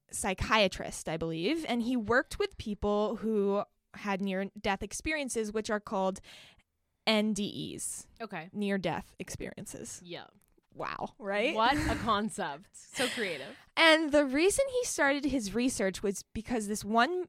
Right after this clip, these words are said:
Speaker 1: woman, and I believe her name was Suzanne, you can obviously look it up in the, his book if you w-, so desire, but she had gotten into a really bad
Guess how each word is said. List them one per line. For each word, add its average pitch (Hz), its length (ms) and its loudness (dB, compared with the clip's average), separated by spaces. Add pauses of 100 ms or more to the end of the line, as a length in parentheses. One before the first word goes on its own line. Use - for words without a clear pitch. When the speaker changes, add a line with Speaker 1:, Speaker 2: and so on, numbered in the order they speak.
(140)
Speaker 1:
woman, 208 540 0
and 196 100 -4
I 190 80 -2
believe 196 380 -4
her 330 100 -14
name 190 240 -4
was 175 140 -8
Suzanne, 170 540 -6
you 190 100 -4
can - 240 -10
obviously 190 680 0
look 175 220 -4
it 196 60 -4
up 160 160 -4
in 160 80 -4
the, 160 60 -6
his 185 220 -4
book 185 400 0
if 170 160 -8
you 165 340 -2
w-, 190 240 -8
so 180 260 -2
desire, 165 480 0 (480)
but 262 240 10 (100)
she 349 520 4
had 349 220 4
gotten 240 280 6
into 220 640 2
a 214 80 2
really 214 300 0
bad 180 560 2